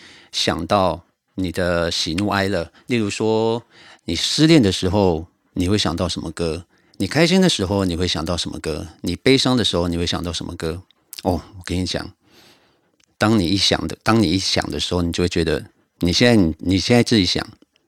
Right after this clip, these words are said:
当你开心的时候，你想到的是个什么歌？好多歌哦，我跟你说，真的很多歌。我现在脑海里面一定有好多好多的歌，五月天啊，李宗盛啊，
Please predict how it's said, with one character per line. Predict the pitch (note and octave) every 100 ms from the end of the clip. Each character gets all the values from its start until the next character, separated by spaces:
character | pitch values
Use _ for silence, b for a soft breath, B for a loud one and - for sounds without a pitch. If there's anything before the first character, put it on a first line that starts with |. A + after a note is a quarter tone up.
| _ _ _ _ _ _ _ _ _ _ -
当 | C3+ C#3
你 | F#2
开 | G#2+
心 | A2 G#2
的 | G2
时 | F#2+
候， | F#2+
你 | E2+
想 | E2+
到 | F2
的 | F#2
是 | -
个 | F#2
什 | -
么 | D#2
歌？ | - D2+ - _ _ _ _ -
好 | - D2+ D#2+
多 | - G#2
歌 | G#2 F#2+ F#2 F2+
哦， |
我 | D#2
跟 | F2
你 | F2
说， | - - E2 F#2 -
真 | G#2+ G#2+
的 | G2
很 | E2+
多 | D2+ E2+
歌。 | E2+ E2 F#2 B B B
我 | F#2
现 | A2+
在 |
脑 | A2 F#2
海 | F#2+
里 | F#2
面 | F2+ F2+
一 |
定 | F2 F#2
有 | E2+
好 | - - E2 C#2
多 | D#2+ F#2+
好 | D#2+ D2+
多 | E2+
的 | D#2+
歌， | D#2+ D#2+ D#2+ _ _ _ _ _ _ _ _ _ _ _ _ B B B -
五 | F2 F#2
月 | A2+ C3+
天 | B2 - A#2+ A#2 A#2
啊， | A2+ A2+ A2+ A#2 - _ _ _ _ _ _ -
李 | A2 F#2
宗 | B2+ C3+
盛 | C3 C#3 B2 G#2
啊， | G2 F#2+ G2 A#2